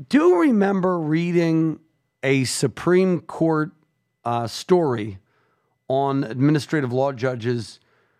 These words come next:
where I think Scalia's son was one of the attorneys, and they won on the basis of these administrative law judges being unconstitutional. So maybe you can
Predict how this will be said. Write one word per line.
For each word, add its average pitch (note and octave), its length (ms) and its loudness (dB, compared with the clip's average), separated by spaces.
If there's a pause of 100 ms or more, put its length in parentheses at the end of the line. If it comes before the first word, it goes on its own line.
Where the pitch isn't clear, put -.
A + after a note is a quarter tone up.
(440)
where C3+ 600 0 (140)
I C3+ 60 -6
think G#3+ 180 -4
Scalia's F3+ 800 -2
son C3+ 800 -6 (600)
was C3+ 340 -4
one D3 200 0
of C#3+ 60 -2
the D3 140 -2
attorneys, C#3+ 480 -2
and D3 120 -2
they C#3 120 -2
won D3+ 500 -4 (400)
on C3+ 140 0
the C3+ 80 2
basis D3+ 600 -2
of C3 200 -6
these C3+ 480 -2
administrative C3+ 560 0
law C#3 180 -2
judges B2 400 -8
being C3+ 260 -2
unconstitutional. B2+ 1040 -8 (500)
So - 160 -2
maybe E3+ 340 2
you E3+ 180 2
can D3 460 0